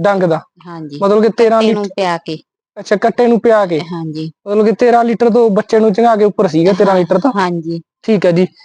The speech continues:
Speaker 1: ਤੇ ਦੁੱਧ ਕਿੰਨਾ ਕੁ ਸਮਾਂ ਦਿੰਦੀ ਰਹੀ ਫਿਰ?
Speaker 2: ਦੁੱਧ ਇਹ ਇਹਨੂੰ ਹੋ ਗਏ ਢਾਈ ਤਿੰਨ ਮਹੀਨੇ ਛੱਡੀ ਨੂੰ।
Speaker 1: ਅੱਛਾ ਜੀ।
Speaker 2: ਹਾਂਜੀ।
Speaker 1: ਠੀਕ ਹੈ ਜੀ। ਤੇ ਥਣਾ ਥੁਣਾ ਦੀ ਚਵਾਈ ਚੁਈ ਦੀ?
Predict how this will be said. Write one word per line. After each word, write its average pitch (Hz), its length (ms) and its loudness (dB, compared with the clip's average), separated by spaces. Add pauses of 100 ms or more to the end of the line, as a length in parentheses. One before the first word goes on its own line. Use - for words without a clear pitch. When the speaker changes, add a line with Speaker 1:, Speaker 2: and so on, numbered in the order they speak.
(140)
Speaker 1:
ਤੇ 226 120 2
ਦੁੱਧ 226 280 2
ਕਿੰਨਾ 277 260 2
ਕੁ 269 80 0
ਸਮਾਂ 240 260 2
ਦਿੰਦੀ 226 240 2
ਰਹੀ 226 120 4
ਫਿਰ? 208 160 2 (1040)
Speaker 2:
ਦੁੱਧ 233 400 -4
ਇਹ 269 320 2
ਇਹਨੂੰ 277 180 2
ਹੋ 254 180 2
ਗਏ 208 380 2
ਢਾਈ 202 1000 -8 (140)
ਤਿੰਨ 190 300 -6
ਮਹੀਨੇ 202 280 -4
ਛੱਡੀ 165 420 -6
ਨੂੰ। 165 140 -4 (420)
Speaker 1:
ਅੱਛਾ 196 240 0
ਜੀ। 170 160 0 (220)
Speaker 2:
ਹਾਂਜੀ। 156 400 -20 (200)
Speaker 1:
ਠੀਕ 196 220 2
ਹੈ 170 40 4
ਜੀ। 170 160 2 (280)
ਤੇ 214 180 2
ਥਣਾ 220 300 0
ਥੁਣਾ 220 200 2
ਦੀ 214 140 2
ਚਵਾਈ 208 300 2
ਚੁਈ 208 220 2
ਦੀ? 196 120 0